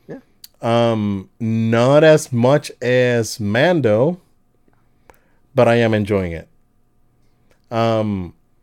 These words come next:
Speaker 2: here, okay. The show had a, a clear problem that was, that was addressed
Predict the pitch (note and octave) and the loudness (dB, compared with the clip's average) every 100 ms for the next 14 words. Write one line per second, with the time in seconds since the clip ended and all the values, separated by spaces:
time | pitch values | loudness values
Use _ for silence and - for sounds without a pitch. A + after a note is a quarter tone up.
0 | _ _ _ _ _ _ _ _ - - | _ _ _ _ _ _ _ _ -20 -6
1 | C3+ D3 D#3 D#3+ D#3 D#3+ - _ _ _ | 0 2 4 2 2 0 -4 _ _ _
2 | _ - B2+ A2+ E2 _ _ _ _ _ | _ -6 -2 -2 -4 _ _ _ _ _
3 | _ _ _ _ _ _ _ _ _ - | _ _ _ _ _ _ _ _ _ -18
4 | A2+ B2+ - D3 D3+ E3 D#3+ D3 C3 A#2+ | -2 0 0 4 6 4 2 2 0 -2
5 | B2 - - A#2 A#2 B2+ A#2+ - - G#2 | -10 -10 -10 -4 0 2 0 -2 -2 0
6 | A#2 C#3+ D#3 D#3+ E3 _ _ _ _ - | 2 2 2 0 -6 _ _ _ _ -6
7 | B2 A2+ A#2 A2+ A#2 A#2 A2+ - G#2+ G#2 | 0 2 4 2 0 0 0 0 -6 -2
8 | A2 A2+ A#2+ B2+ - | 2 2 2 -2 -14